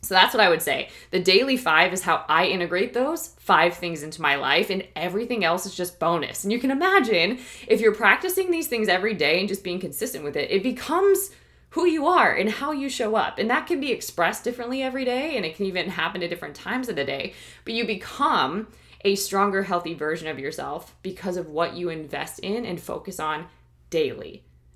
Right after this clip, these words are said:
Okay? So for example, do I still have moments? Yes, but I give myself pockets of time to process those. I'm not gonna let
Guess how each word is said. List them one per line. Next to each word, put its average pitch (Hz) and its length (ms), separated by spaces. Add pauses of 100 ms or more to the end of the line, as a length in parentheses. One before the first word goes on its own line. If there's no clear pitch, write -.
Okay? 160 400
So 226 120
for 190 140
example, 180 600 (500)
do 190 160
I 180 160
still 220 220
have 190 200
moments? 165 420
Yes, 135 480
but 165 140
I 160 120
give 170 200
myself 180 480
pockets 170 380
of 151 100
time 170 320
to 180 60
process 180 480
those. - 380 (160)
I'm 302 160
not 330 200
gonna 269 180
let 220 380